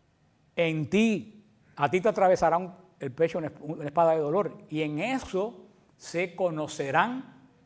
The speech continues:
las intenciones de muchos". Yo creo que de, según tú ames a María, el Señor va a conocer si verdaderamente tu intención es de amar al, al Señor. ¿Y ustedes han oído alguna vez hablar de ese versículo? Búsquenlo para que lo vean.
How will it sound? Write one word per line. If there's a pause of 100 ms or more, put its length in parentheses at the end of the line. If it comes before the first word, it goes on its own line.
las
intenciones (960)
de
muchos". (360)
Yo
creo
que
de,
según
tú
ames
a
María,
el
Señor
va
a
conocer
si
verdaderamente
tu
intención
es
de
amar
al, (760)
al
Señor. (220)
¿Y
ustedes
han
oído
alguna
vez
hablar
de
ese
versículo? (1500)
Búsquenlo
para
que
lo
vean.